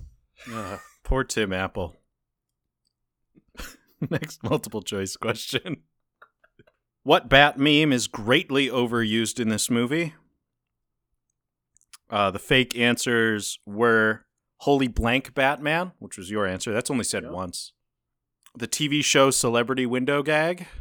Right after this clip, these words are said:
Speaker 1: Sound effects visuals. It's only used, like, once.
Speaker 2: Yeah.
Speaker 1: The c-, correct answer, Wes, what's greatly overused?
Speaker 2: Well,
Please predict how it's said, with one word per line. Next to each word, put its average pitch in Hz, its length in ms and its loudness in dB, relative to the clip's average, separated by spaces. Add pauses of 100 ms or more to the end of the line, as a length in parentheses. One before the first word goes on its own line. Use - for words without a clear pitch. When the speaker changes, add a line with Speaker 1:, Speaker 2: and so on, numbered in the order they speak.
(1200)
Speaker 1:
Sound 156 340 4
effects 147 440 -2
visuals. 123 760 -4 (1080)
It's - 140 -14
only 90 140 -12
used, 82 120 -14
like, 78 160 -18
once. 82 240 -10
Speaker 2:
Yeah. - 120 -8 (1000)
Speaker 1:
The - 80 -14 (120)
c-, - 60 -12 (240)
correct 143 300 2
answer, 143 320 2
Wes, 143 240 2
what's 175 160 -4
greatly 95 420 -8
overused? 85 640 -12 (920)
Speaker 2:
Well, 165 480 4